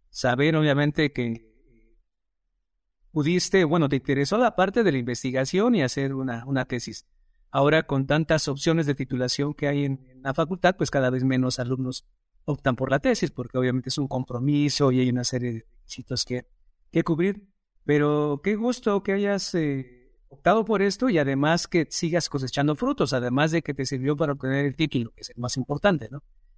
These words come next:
El título de médica veterinaria, que además hayas podido participar en esos concursos y que hayas salido ganadora. Qué, qué, qué gusto con esto. Y,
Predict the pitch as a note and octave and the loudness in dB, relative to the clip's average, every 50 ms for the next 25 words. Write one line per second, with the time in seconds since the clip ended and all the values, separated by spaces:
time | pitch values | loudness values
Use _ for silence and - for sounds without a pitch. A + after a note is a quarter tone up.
0 | _ _ - - D3 C#3 - C#3+ C#3+ B2+ B2+ C3 C#3 C3+ D3 C3+ D#3 D3+ D#3+ D#3 | _ _ -8 -4 -4 0 2 2 2 2 2 0 0 0 0 2 2 2 2 2
1 | - F3 F3 F3 E3 D#3+ D#3 F3 F3+ F3 - D3 B2 A#2+ A#2+ A#2+ B2+ C3+ C#3+ D3 | 2 2 2 2 2 2 2 0 0 -2 -2 -2 0 0 0 0 0 0 0 -2
2 | - - _ _ _ _ _ _ _ - D3 C#3+ D3+ D3 - - C#3 C#3 C#3 C#3+ | -2 -6 _ _ _ _ _ _ _ 0 2 4 4 2 2 0 2 4 4 4
3 | D3+ C#3+ C3+ C3+ B2+ - B2+ - - B2+ - C3+ C3+ C3+ C#3+ C3+ C#3 C#3+ - - | 4 2 2 -2 -2 -2 -4 -6 -6 -6 -4 -2 0 0 0 0 0 0 0 -2
4 | D3 C#3+ - D3+ D3 - E3+ D#3 C#3+ - F3+ D#3+ - C#3 B2 - B2+ B2 B2+ B2 | -2 -2 -2 -2 0 0 0 0 0 0 0 0 0 -2 -4 -4 -4 -6 -4 -4
5 | B2 - - - - - - - - - _ _ _ _ _ _ _ - A#2+ A#2+ | -6 -6 -8 -12 -18 -20 -20 -20 -20 -20 _ _ _ _ _ _ _ -2 0 0
6 | A2+ A#2+ A#2+ B2 B2+ C3 B2+ - C#3 C3 C3 C3 - _ - - - _ - D#3 | 0 2 0 0 0 -2 -2 -2 -4 -4 -4 -6 -10 _ -20 -20 -20 _ -2 -2
7 | D3+ C#3+ E3 E3 - - D3 - B2+ C3 C#3 C3 - - B2 - _ _ _ _ | 0 2 2 2 2 0 -2 0 0 0 0 0 -2 -4 -8 -10 _ _ _ _
8 | _ _ _ _ _ _ - D#3+ D#3+ D#3 D#3+ E3 D3 | _ _ _ _ _ _ -4 -2 0 0 0 -2 -4